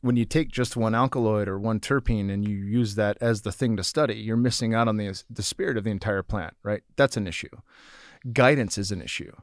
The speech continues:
right? And there's a lot of self-guided journey work that's being done. I've done several ceremonies by myself. Terrence McKenna talked about that, Kalindi Aye. I think a lot of great work can be done there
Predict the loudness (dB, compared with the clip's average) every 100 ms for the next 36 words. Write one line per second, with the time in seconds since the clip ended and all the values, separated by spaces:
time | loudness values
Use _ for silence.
0 | _ -4 -2 -2 -2 2 2 2 2 2
1 | 2 2 2 2 0 -2 0 0 -2 -4
2 | -8 -4 -2 -2 -2 0 0 2 0 2
3 | -2 -2 0 0 -2 -2 -2 -2 -2 0
4 | -2 -2 -4 -4 -8 -2 0 0 0 0
5 | 0 -4 -2 -2 -2 -2 -4 -2 -2 2
6 | 2 2 0 -2 -4 -4 -4 -2 -2 -2
7 | 0 -2 0 -2 -2 -2 -2 0 0 0
8 | -4